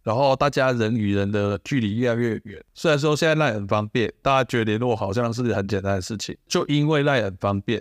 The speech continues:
我觉得反而造成了大家亲戚朋友的交流没有那么密切，没有那么亲密。以前是一定要去拜访啊，送个礼啊，现在没有嘛。现在过年大家都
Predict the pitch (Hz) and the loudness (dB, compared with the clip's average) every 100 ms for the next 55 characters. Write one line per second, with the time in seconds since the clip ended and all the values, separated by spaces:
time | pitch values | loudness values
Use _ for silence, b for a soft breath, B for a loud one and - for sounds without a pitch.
0 | - - 107 117 123 101 95 98 - 131 | -6 -8 -4 0 0 0 -2 -6 -2 0
1 | 107 104 95 95 117 110 104 101 - 120 | 0 -2 -6 -2 0 0 -2 -4 -4 0
2 | 139 - 104 98 - 101 98 98 98 - | 0 2 0 0 -2 -2 0 -2 -8 -14
3 | _ - 120 117 104 107 101 110 104 98 | _ 0 2 2 0 0 0 0 -2 0
4 | 123 113 - 117 - - 123 127 151 131 | 0 0 0 -6 -6 -6 -2 0 0 -2
5 | - 131 135 131 104 120 107 123 156 139 | -2 0 0 0 0 -4 0 0 0 0
6 | 113 143 135 131 143 123 110 135 107 - | 0 0 0 0 0 0 2 2 2 0
7 | 92 82 90 90 92 110 131 110 95 92 | -4 -2 -4 -4 -4 -2 0 0 0 -2
8 | 76 - 147 139 123 110 104 151 143 143 | -8 -4 -2 0 0 0 0 0 0 0
9 | 139 110 131 131 123 | 0 0 0 0 0